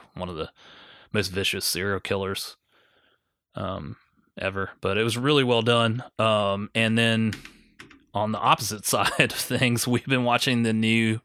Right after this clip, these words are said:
version of The Weakest Link. Um,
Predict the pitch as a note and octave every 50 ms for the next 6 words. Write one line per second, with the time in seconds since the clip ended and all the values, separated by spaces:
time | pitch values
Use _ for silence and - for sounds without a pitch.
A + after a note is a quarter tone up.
0 | _ - A#2 A#2+ A#2 A2 A#2 A2+ G2+ G2+ G#2+ G#2 A2 G#2 - A2+ - - G#2 G#2+
1 | A2+ A2 - - _ _ _ _ _ _ _ _ _ _ _ _ _ _ _ _
2 | _ _ _ _ _ _ _ _ _ _ _ _ _ _ _ _ _ _ _ _
3 | - - - G2+ G#2+ G#2 G2 F#2+ F#2+ F#2